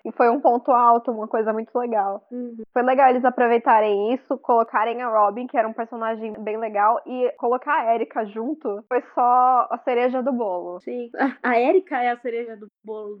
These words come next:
Speaker 2: da temporada, né? Você
Speaker 1: Sim.
Speaker 2: fala, "Pô, não é exatamente como uma criança falaria", mas às vezes a gente espera que uma cri-, criança fale isso.
Speaker 1: Eles funcionaram muito bem juntos, né?
Speaker 2: Com certeza.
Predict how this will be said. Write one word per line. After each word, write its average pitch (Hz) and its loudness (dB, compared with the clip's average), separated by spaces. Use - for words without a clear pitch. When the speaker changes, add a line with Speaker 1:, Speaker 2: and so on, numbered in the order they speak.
Speaker 2:
da 196 -12
temporada, 220 -8
né? - -20
Você - -8
Speaker 1:
Sim. 254 -6
Speaker 2:
fala, 285 -6
"Pô, 320 -6
não 277 -8
é 339 -2
exatamente 330 -8
como 359 -6
uma 330 -6
criança 311 -12
falaria", 285 -10
mas 359 -8
às 359 -6
vezes 330 -10
a 359 -10
gente 339 -10
espera 311 -10
que 359 -18
uma 320 -10
cri-, 285 -16
criança 254 -6
fale 240 -10
isso. 220 -4
Speaker 1:
Eles 262 0
funcionaram 302 2
muito 302 -2
bem 226 2
juntos, 185 -12
né? 190 -8
Speaker 2:
Com 240 -14
certeza. 240 -10